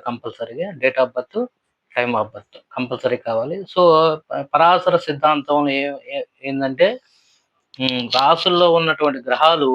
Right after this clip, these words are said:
చూసుకుంటాయి. రాసుల్లో ఉన్నటువంటి గ్రహాలు చూసుకుంటే, గ్రహాలకి మనకు ఒక్కొక్క గ్రహానికి ఒక్కొక్క దృష్టి ఉంటుందన్నమాట. ఇప్పుడు, ఆ, అన్ని గ్రహాలకి సప్తమ దృష్టి ఉంటుంది. రవికి సప్తమం,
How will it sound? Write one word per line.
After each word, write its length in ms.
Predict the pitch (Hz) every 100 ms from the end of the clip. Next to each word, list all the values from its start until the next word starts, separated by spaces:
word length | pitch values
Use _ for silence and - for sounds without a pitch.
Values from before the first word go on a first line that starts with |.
| 139 -
చూసుకుంటాయి. 520 | 151 - 117 - - _ _ _ _ _ _ _ -
రాసుల్లో 540 | 120 120 131 147 147 143
ఉన్నటువంటి 380 | 139 131 127
గ్రహాలు 540 | 120 127 143 156 190 247 _ - _ _ 135
చూసుకుంటే, 320 | 127 123 113
గ్రహాలకి 720 | 123 135 156 147 - 135 135
మనకు 640 | 131 131 147 151 131 139 _ _ _
ఒక్కొక్క 340 | 135 - 120 117
గ్రహానికి 880 | - - 123 139 139 131 - 214 226 - - _ - - _
ఒక్కొక్క 360 | 123 - 123 127
దృష్టి 320 | 131 143 143
ఉంటుందన్నమాట. 480 | 107 104 101 107 - _ - _ _
ఇప్పుడు, 380 | _ 123 123 156 _ _ _ _ _
ఆ, 60 | 120 120 120 117 117 113 107 -
అన్ని 180 | 143 175
గ్రహాలకి 560 | 156 143 147 139 151
సప్తమ 420 | 151 147 - 160 143
దృష్టి 300 | 127 - 120
ఉంటుంది. 240 | - _ _ _ _ _ _ _ -
రవికి 500 | 120 120 - 123 - _ _ _ _ _ _ _ _ _ -
సప్తమం, 460 | 110 117 110 110